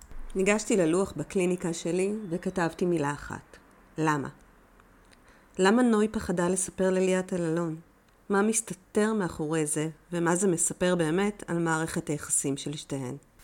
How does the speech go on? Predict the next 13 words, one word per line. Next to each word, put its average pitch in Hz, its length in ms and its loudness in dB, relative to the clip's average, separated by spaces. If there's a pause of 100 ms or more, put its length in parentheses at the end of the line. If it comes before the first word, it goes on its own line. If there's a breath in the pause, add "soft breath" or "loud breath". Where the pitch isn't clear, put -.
(160 soft breath)
בשלב 220 360 2
הבא 196 140 4
הצטרפה 185 600 0
אלינו 151 320 0
נוי, 185 420 2
ואפשרנו 214 600 0
בתוך 214 320 -2
החדר, 190 480 0
בתוך 190 340 -4
הקליניקה, 214 640 2
החדר 190 380 2
המוגן 160 480 0
הזה, 247 360 -2